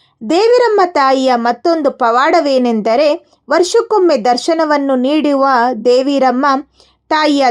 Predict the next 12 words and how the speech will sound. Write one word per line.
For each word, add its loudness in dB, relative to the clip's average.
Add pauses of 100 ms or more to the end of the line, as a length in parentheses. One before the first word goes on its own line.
ದೇವಾಲಯದ 2
ಬಾಗಿಲು -2 (240)
ತನ್ನಷ್ಟಕ್ಕೆ -2
ತಾನೇ -2
ತೆರೆಯುತ್ತದೆಯಂತೆ. -2 (320)
ಈ -8
ಪವಾಡವನ್ನು 0
ನೋಡಲು 0
ಸಾವಿರಾರು 2
ಭಕ್ತಾದಿಗಳು -2 (280)
ಮೂರು 2
ಸಾವಿರ 0